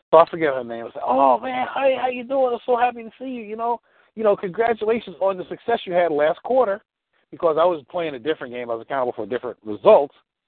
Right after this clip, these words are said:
And they had, like, the best results from a communication course that I ever heard, ever. They, like, registered twenty-five people into doing a one-year program. I was like, uh, we were doing, like,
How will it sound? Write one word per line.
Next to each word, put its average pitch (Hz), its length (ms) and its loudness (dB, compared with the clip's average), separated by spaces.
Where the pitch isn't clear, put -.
And 127 520 -4
they 196 140 6
had, 143 380 2
like, 131 180 -4
the 113 80 -12
best 147 280 -2
results 156 480 0
from 131 160 -6
a 120 100 -14
communication 139 640 -8
course 123 280 -10
that 202 220 0
I - 40 8
ever 233 240 4
heard, 123 340 -4
ever. 190 320 2
They, 190 120 0
like, 160 180 2
registered 147 360 -2
twenty-five 180 520 -2
people 165 320 -6
into 131 180 -4
doing 139 300 -2
a 117 60 0
one-year 139 360 0
program. 104 520 0
I 233 80 2
was 175 120 -2
like, 110 200 -2
uh, 135 100 -4
we 254 100 -2
were 180 140 6
doing, 135 320 4
like, 120 260 0